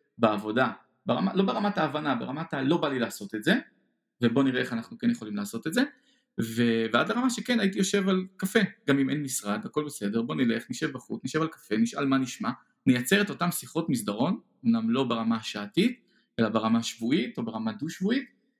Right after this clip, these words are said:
ונייצר אותם באופן מלאכותי, על מנת לגרום ללקוח, ללקוח, לגרום, לגרום לא-, לאותו עובד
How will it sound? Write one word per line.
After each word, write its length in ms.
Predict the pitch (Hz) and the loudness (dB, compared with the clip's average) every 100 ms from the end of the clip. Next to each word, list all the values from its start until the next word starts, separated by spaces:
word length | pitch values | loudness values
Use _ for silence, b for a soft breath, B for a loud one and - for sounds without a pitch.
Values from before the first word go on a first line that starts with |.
| _ _ | _ _
ונייצר 380 | 120 117 113 165 | 4 4 2 0
אותם 240 | 190 143 | 2 2
באופן 280 | 123 131 131 | 0 -2 0
מלאכותי, 640 | 113 107 - 117 208 254 b b - | 0 -2 -8 2 2 2 b b 0
על 120 | 117 | 2
מנת 180 | 117 - | 2 -2
לגרום 240 | 123 160 | -6 0
ללקוח, 680 | 147 110 - 160 160 - _ _ | 0 -2 0 -2 -2 -14 _ _
ללקוח, 580 | - 101 98 107 95 - _ _ _ | -4 -4 -2 -4 -4 -8 _ _ _
לגרום, 320 | 120 - - - - | 2 4 2 -2 0
לגרום 300 | 123 185 160 | 2 2 2
לא-, 140 | 143 123 | 0 2
לאותו 360 | 113 113 - | 0 0 0
עובד 360 | 170 156 202 | 0 2 0